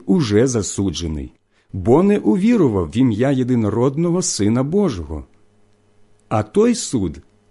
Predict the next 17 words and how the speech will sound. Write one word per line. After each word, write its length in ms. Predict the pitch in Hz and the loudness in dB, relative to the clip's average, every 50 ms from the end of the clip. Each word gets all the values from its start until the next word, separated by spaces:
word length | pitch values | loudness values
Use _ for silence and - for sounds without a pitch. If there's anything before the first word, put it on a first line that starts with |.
| _ - | _ -6
такий. 540 | - 147 165 165 - 190 185 107 76 69 _ _ _ _ _ _ _ _ _ _ _ _ _ _ _ _ _ _ _ _ _ _ _ _ - | -4 -4 -4 -2 -2 -2 -2 -2 -2 -4 _ _ _ _ _ _ _ _ _ _ _ _ _ _ _ _ _ _ _ _ _ _ _ _ -12
Світло 680 | - - - 156 151 170 220 233 208 - 139 117 101 | -8 -6 -4 -2 0 0 2 0 0 0 -2 -4 -2
прийшло 520 | - - 107 110 101 - - 131 143 123 110 | -2 -2 -4 -4 -2 -2 0 2 2 2 2
у 160 | - - 139 | 2 -2 -4
світ. 500 | - - 147 139 131 104 85 - - _ _ _ _ _ _ _ _ _ _ _ _ - - | -4 -4 -2 0 0 0 -2 -4 -8 _ _ _ _ _ _ _ _ _ _ _ _ -10 -8
Люди 440 | 101 95 98 107 147 202 185 190 | -4 0 2 4 4 4 4 4
ж 180 | 117 85 82 78 | 2 2 -2 -4
більше 400 | 82 117 147 160 156 147 - 170 | 0 0 0 0 -2 -4 -4 -4
злюбили 540 | 139 107 117 131 117 95 101 104 113 123 139 | -4 -2 0 -2 0 0 -2 -2 0 -2 -2
темряву, 680 | 135 - 202 214 202 160 120 101 87 78 80 78 71 - _ - | 0 2 2 2 2 2 0 -2 -2 -2 -4 -8 -8 -8 _ -2
ніж 380 | 120 110 117 127 113 90 - | 0 2 2 2 0 0 -4
світло. 640 | - - 190 185 180 147 - - 98 82 80 71 71 - _ _ _ _ _ _ _ _ _ _ - | -6 -4 -2 0 0 0 0 -2 -8 -8 -8 -8 -12 -16 _ _ _ _ _ _ _ _ _ _ -2
Лихі 460 | 104 127 175 202 - - - 233 190 | 0 2 2 2 0 0 0 0 2
бо 120 | 117 104 | 2 0
були 300 | 85 78 98 113 123 143 | -2 0 0 2 2 2
їхні 480 | 110 87 95 131 107 85 - 90 87 87 | 2 0 -2 -4 -4 -6 -6 -6 -6 -4
діла. 400 | 85 135 143 147 123 98 78 | -2 0 0 0 0 0 -4